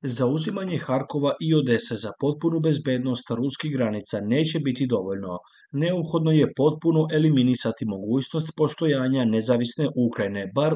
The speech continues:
u okviru Euroazije, smatra poslanik Državne dume Anatoli Wasserman. Ekspert je u intervju za pravda tačka ru u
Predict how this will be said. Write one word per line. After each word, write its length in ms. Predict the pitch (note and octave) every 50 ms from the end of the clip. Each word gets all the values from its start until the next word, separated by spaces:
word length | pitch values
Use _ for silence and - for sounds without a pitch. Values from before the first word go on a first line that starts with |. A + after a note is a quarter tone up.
| D#3 D#3+
u 180 | G#3 F3+ D#3 C#3+
okviru 340 | C3+ - - C#3+ C3+ C#3 C#3+ -
Euroazije, 760 | B2+ A#2+ B2 C#3 C3+ A#2 G2+ F#2+ G2 F#2+ F#2+ G#2 G2 G2 F#2+ - - -
smatra 380 | - B2 C3+ D3+ D#3+ D#3+ D#3+ E3 D#3+ D#3
poslanik 460 | C3+ A#2+ - - C3 A#2+ A#2 A2 - A2
Državne 400 | G#2+ A2 G#2 G#2+ G#2 G2+ G2+ G2 F#2+ -
dume 300 | C3+ C#3+ D3+ D#3 D3+ D#3
Anatoli 640 | D#3 D#3+ D#3+ D#3+ D#3+ D#3 D#3 C#3 C3 C3 C3+ C#3 - - B2+ A#2
Wasserman. 540 | A2 G2+ - - G#2+ G2 G2 F#2+ F#2+ F2+ D#2+ - _ _ _ _ _ _ _ _ _ _ _ _ _ _ -
Ekspert 480 | - D#3+ E3+ E3 - - G3 G3 G3 -
je 120 | F#3+ -
u 140 | - G3 F#3+
intervju 500 | F#3 D#3 - C3+ A#2+ A#2 A2+ A2+ A#2 A2+
za 180 | G#2 A2+ G#2+ G2 - -
pravda 360 | C#3+ D3+ D#3 D#3+ D#3 D#3+ D#3 D#3
tačka 340 | D#3 B2+ B2 - - D3 C3+
ru 120 | A#2+ A#2
u 240 | G#2+ F#2+ - B2+ A2